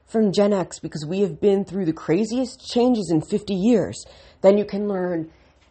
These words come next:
anywhere else. We remember it all. We remember it the right way. We remember all the history. We can tell you. Not what they're teaching you in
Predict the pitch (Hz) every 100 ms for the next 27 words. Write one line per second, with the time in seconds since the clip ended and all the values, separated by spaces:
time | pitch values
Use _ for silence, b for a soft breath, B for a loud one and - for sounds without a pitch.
0 | - 233 240 196 170 117 113 - 156 233
1 | 226 208 180 185 233 233 160 127 - 127
2 | 117 113 139 160 175 208 196 185 - 156
3 | 135 127 156 220 - 131 90 - - B
4 | B - 165 196 180 180 180 180 175 151
5 | - 139 190 226 220 170 220 151 - 151
6 | 139 120 113 B B - 117 123 226 -
7 | 131 123 98 90 - 67 b b b 127
8 | 139 123 185 175 175 202 202 185 151 135
9 | 127 - 156 131 127 127